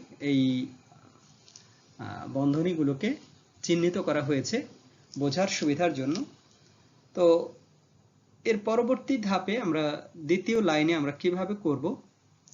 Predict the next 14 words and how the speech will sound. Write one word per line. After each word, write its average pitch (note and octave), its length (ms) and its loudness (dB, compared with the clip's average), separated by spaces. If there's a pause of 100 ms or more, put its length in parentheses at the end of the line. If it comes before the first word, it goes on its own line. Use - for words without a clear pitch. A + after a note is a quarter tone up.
(280)
দেখা C3+ 240 -4
যাক। E3 160 -4 (720)
এখানে G3 460 0 (200)
তিন G#3+ 360 2
রয়েছে C#3+ 540 2 (1120)
আর C#3+ 440 2 (180)
এখানে G3 500 0 (360)
চার F3+ 360 4
হলো। D3 420 -2 (600)
এখানে F3+ 280 -2
চার F3+ 360 2
হলো G#3+ 200 0
কারণ D#3+ 360 2
এখানে F3+ 380 0